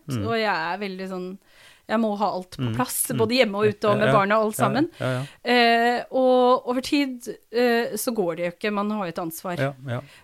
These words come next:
Speaker 2: Eh, og det viktigste ansvaret mitt var egentlig barna mine
Speaker 1: Mm.
Speaker 2: og meg
Speaker 1: Mm.
Speaker 2: selv, om at
Speaker 1: Mm.
Speaker 2: jeg, jeg var, jeg
Speaker 1: Mm.
Speaker 2: var helt utslitt,
Speaker 1: Ja,
Speaker 2: egentlig.
Speaker 1: ja.
Speaker 2: Eh, pluss at, eh, som gründer så møter man også, mm, eh, en del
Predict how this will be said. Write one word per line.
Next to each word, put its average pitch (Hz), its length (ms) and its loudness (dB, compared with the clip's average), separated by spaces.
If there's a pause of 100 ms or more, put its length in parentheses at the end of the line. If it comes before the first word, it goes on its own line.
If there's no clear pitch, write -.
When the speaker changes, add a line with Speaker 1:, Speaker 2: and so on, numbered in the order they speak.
Speaker 2:
Eh, 185 420 -2
og 208 80 -4
det 214 140 -4
viktigste - 500 -10
ansvaret 190 360 -6
mitt 214 260 -10
var 185 180 -4
egentlig 185 720 -6
barna 196 280 -2
mine 202 400 -4
Speaker 1:
Mm. - 100 -2
Speaker 2:
og 190 340 -6
meg 202 220 -4
Speaker 1:
Mm. 110 60 -4
Speaker 2:
selv, 302 320 -2
om 208 80 -6
at 185 80 -2
Speaker 1:
Mm. 113 60 -6
Speaker 2:
jeg, 185 340 -4
jeg 226 120 -4
var, 190 180 -2
jeg 139 200 -6
Speaker 1:
Mm. - 80 0
Speaker 2:
var 294 80 0
helt 190 180 -4
utslitt, - 480 -10
Speaker 1:
Ja, 127 120 -2
Speaker 2:
egentlig. 240 380 -2
Speaker 1:
ja. 180 100 -2 (500)
Speaker 2:
Eh, 262 580 6 (140)
pluss - 480 2
at, 262 240 -4
eh, 269 120 4
som 254 420 -2
gründer 233 500 2
så 262 340 -2
møter 226 280 -4
man 202 160 -6
også, 190 720 -4
mm, 180 240 -6 (920)
eh, 208 300 2
en 226 80 0
del 190 200 0